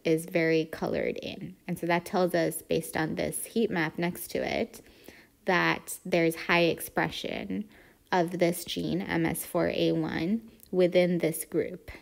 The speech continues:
And if we match this to this, we know that that group is this group, which corresponds to our B cells. You can also see, for example, that P P B P goes really high in this group,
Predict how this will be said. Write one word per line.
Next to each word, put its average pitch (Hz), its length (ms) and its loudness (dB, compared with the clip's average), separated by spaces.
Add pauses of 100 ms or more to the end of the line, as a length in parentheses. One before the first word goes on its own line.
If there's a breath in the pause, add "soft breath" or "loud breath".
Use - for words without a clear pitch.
(140 loud breath)
And 180 120 2
if 180 140 -2
we 175 100 4
match 180 500 2
this - 560 2
to - 180 2
this, - 560 0 (320 loud breath)
we 196 160 6
know 180 160 6
that 170 160 6
that 170 220 2
group 165 280 4
is 165 160 2
this 269 240 8
group, - 500 2 (100)
which 175 260 2
corresponds 160 640 2
to - 120 -2
our 151 120 2
B - 200 -4
cells. 185 540 -8 (1500 soft breath)
You 208 80 4
can 208 100 6
also 185 380 0
see, 180 320 2
for 170 240 -2
example, 160 760 -2
that - 500 -2 (240)
P 185 240 -4
P 175 280 -2
B 170 180 -2
P 165 560 -4 (260)
goes 156 320 -2
really - 240 0
high 175 200 -4
in 170 180 -2
this 285 300 2
group, 180 420 2